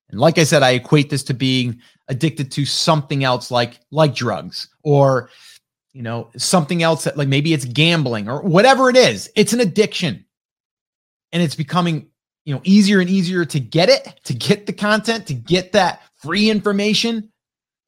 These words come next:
But we need to get ourselves out of that,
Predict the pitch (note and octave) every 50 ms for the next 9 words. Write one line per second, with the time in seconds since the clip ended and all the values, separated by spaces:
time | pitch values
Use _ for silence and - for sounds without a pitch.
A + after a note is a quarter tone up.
0 | _ _ _ _ _ _ - - D#3 D3 C#3+ D3 D#3+ F3 F#3 G3 D#3+ - - D#3+
1 | C#3 D3+ D3+ D3+ D3 C#3 - - C#3+ C#3 C#3 A#2+ - - - A#2+ B2+ C#3 C3 -
2 | - C3+ C3 A#2+ A2+ B2 A#2 A2+ A2+ - _